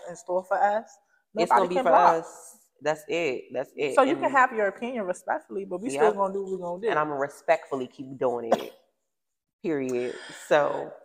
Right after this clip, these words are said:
Speaker 2: yeah, but the, uh, we didn't talk about a lot,
Speaker 1: Yeah,
Speaker 2: but
Speaker 1: but we
Speaker 2: everything still stem back to depression,
Speaker 1: Yes.
Speaker 2: anxiety, your friends,
Speaker 1: Your
Speaker 2: who
Speaker 1: tribe.
Speaker 2: you're around.
Speaker 1: Mm-hmm.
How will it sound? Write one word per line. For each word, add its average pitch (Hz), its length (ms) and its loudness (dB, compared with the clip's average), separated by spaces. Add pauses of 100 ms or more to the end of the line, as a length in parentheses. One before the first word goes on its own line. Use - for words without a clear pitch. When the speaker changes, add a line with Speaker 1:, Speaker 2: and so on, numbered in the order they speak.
(320)
Speaker 2:
yeah, 214 260 8
but 156 240 4
the, 160 80 0
uh, 131 340 -10 (800)
we 226 160 -4
didn't 277 140 -4
talk 185 160 4
about 160 180 2
a - 20 0
lot, 156 420 2
Speaker 1:
Yeah, 170 160 2
Speaker 2:
but 170 220 6 (120)
Speaker 1:
but 185 80 -6
we 240 320 -8
Speaker 2:
everything 226 380 4
still 190 240 -2
stem 175 240 -6
back 143 340 -4
to 139 180 -4 (160)
depression, 113 480 -10
Speaker 1:
Yes. 156 100 -2
Speaker 2:
anxiety, 131 320 -6
your 156 80 -4
friends, 170 680 -8 (200)
Speaker 1:
Your 170 140 -8
Speaker 2:
who 214 80 0
Speaker 1:
tribe. 180 120 4
Speaker 2:
you're 175 260 6
around. 151 680 -2
Speaker 1:
Mm-hmm. 170 260 -18